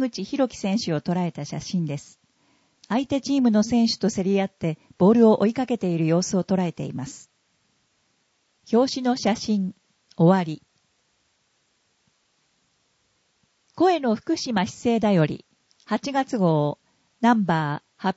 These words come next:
百五十、目次。特集、地域と共に歩む福島ユナイテッドエフシーを応援しよう。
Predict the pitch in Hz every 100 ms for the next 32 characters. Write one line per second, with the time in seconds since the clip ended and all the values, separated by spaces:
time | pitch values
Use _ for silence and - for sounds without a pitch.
0 | - 311 294 202 208 202 220 139 - _
1 | _ _ _ _ _ - 185 - 240 175
2 | 175 - _ _ _ _ _ _ _ _
3 | _ _ _ _ _ _ _ _ _ -
4 | 208 - - 247 240 220 190 _ _ _
5 | _ _ _ _ - - 339 - - 233
6 | 220 220 269 254 247 240 233 180 147 _
7 | _ - 320 415 220 180 151 185 285 -
8 | 269 - 226 233 - - 247 175 - 170
9 | 208 240 220 220 - 190 185 143 113 _